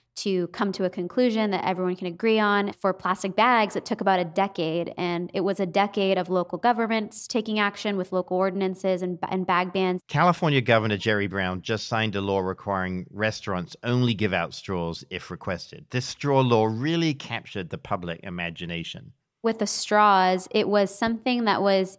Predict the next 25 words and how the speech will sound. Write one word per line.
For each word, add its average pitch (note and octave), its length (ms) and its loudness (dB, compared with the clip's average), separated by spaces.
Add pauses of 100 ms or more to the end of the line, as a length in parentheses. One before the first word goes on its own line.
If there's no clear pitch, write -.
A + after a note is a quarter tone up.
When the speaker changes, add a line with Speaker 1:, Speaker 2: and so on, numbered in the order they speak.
Speaker 1:
easy A3 420 2
to G3+ 720 0
grasp F#3+ 560 2
and E3+ 100 0
understand, F#3+ 800 2
and F#3+ 100 0
also F#3+ 640 4 (220)
something G3+ 440 0
that F#3+ 300 2
everyone G3+ 720 4
could F3+ 220 -2
relate G#3+ 400 0
to A3 380 2
and F3+ 220 -2
could F#3+ 200 -2
take F3+ 200 -2
action F#3 380 2
on. F3+ 260 2 (380)
So G#3+ 200 4
it F#3 120 4
really B3+ 260 6
was A3 540 4 (100)
a G3+ 100 2
way G3 300 4
to F#3 100 2